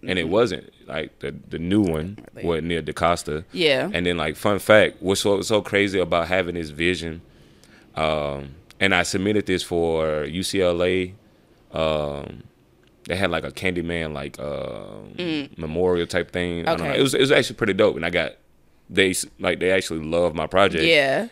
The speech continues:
Speaker 1: and played it online and played it in person.
Speaker 2: Mm.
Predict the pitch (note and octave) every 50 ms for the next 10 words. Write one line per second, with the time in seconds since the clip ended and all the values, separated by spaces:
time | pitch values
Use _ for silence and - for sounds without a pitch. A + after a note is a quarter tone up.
0 | - - E2 - - F#2 F2+ F2 E2 E2+ E2 D#2+ D#2 D2+ E2 F2 E2+ E2+ E2+ E2+
1 | E2+ D#2+ - - F2+ F2+ E2+ E2+ E2 D#2 C#2+ - F3+ F#3+ - - A#4+ - - -
2 | F3 E3 D#3 D3+ D3 D3+ D#3 F3+ C#4